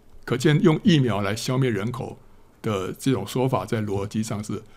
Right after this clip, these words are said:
完全站不住脚的。阴谋论是撒旦的深奥之理啊，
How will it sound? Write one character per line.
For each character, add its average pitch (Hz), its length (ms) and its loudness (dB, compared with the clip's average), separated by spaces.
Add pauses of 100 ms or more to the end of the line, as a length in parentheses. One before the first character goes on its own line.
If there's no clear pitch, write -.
(240)
完 101 180 -2
全 120 240 -2
站 110 220 -2
不 110 100 -6
住 113 200 -2
脚 - 340 -10
的。 - 160 -14 (1300)
阴 165 120 4
谋 139 160 6
论 143 220 6
是 127 460 2 (340)
撒 - 260 0
旦 131 160 0
的 104 220 0
深 131 240 -2
奥 113 180 0
之 117 240 -2
理 101 200 -4
啊， - 120 -14